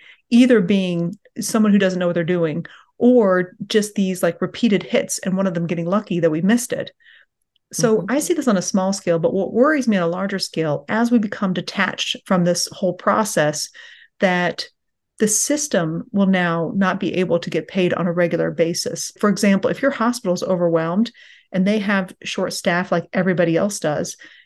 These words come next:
Speaker 1: if they're not catching these little small things of the clawbacks and the lack of timely filing and lack of timely billing patients, our systems are really gonna suffer.
Speaker 2: They are. And I've seen this a couple times where I've stepped into positions and took over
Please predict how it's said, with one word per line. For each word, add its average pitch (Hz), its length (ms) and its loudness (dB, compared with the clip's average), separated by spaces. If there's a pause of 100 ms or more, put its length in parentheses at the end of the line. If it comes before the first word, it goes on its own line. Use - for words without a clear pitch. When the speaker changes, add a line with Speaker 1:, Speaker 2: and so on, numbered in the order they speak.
(100)
Speaker 1:
if 208 140 2
they're 233 140 4
not 233 220 2
catching 233 400 2
these 185 180 -2
little 175 140 -2
small 180 380 -2
things 185 380 -2
of 165 140 0
the 185 80 -6
clawbacks 170 680 0
and 180 80 -4
the 170 60 -2
lack 170 220 0
of 180 80 -6
timely 180 320 0
filing 170 480 0
and - 240 -6
lack 180 180 -2
of 185 80 -4
timely 180 240 0
billing 170 560 2
patients, 180 560 -4 (1400)
our 208 180 2
systems 175 720 -2
are 175 180 -2
really 185 280 0
gonna 151 200 -2
suffer. - 580 -6 (1300)
Speaker 2:
They 214 160 4
are. 165 280 4
And 208 120 2
I've 214 160 2
seen 226 220 -2
this 190 180 -2
a 175 40 -8
couple 196 300 -2
times 151 380 -4
where 170 100 4
I've 165 140 4
stepped - 280 0
into 170 160 0
positions 160 640 -2
and 160 280 0
took - 220 -6
over 165 420 0